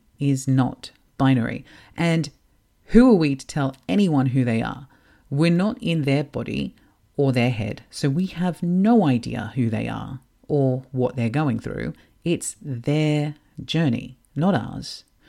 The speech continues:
We just know how we want them to be, so that we're not uncomfortable. My advice to anyone who cannot, will not, or does not want to understand or accept someone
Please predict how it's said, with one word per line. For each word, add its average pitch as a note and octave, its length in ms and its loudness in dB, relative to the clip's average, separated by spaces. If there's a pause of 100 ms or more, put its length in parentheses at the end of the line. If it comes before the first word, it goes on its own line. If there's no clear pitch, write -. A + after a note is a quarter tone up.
(340)
We G3+ 140 6
just C4+ 220 0
know D3+ 420 2
how C3+ 680 0 (260)
we D#3+ 240 0
want C#3 720 -2 (300)
them C#3 420 2
to C3+ 100 -4
be, B2 340 -4 (500)
so B2+ 520 0 (120)
that - 140 -6
we're F#3 240 0
not C3+ 160 2
uncomfortable. - 720 -8 (720)
My F3 120 2
advice F#3+ 320 2
to E3+ 100 0
anyone C3+ 400 2
who B2+ 360 0 (100)
cannot, D3 420 -2
will C3 180 2
not, C3 220 0
or A#2 180 -4
does C#3+ 360 0
not - 320 -10 (360)
want A#2+ 220 -2
to B2+ 100 -6
understand A#2 520 -2
or A2 80 -2
accept - 320 -6
someone A#2+ 440 -2